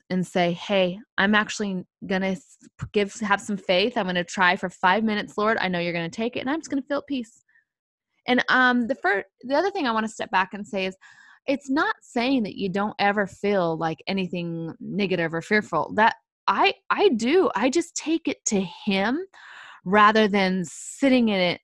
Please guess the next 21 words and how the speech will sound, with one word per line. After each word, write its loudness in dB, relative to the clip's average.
all 6
of -4
the -2
time. -2
I'm -2
like, -4
it's -6
like, 0
you -2
know, 0
if -6
my -8
cat -2
vomits -4
a -12
hairball, -2
sorry -6
for -14
the -8
nasty, -6
but, -2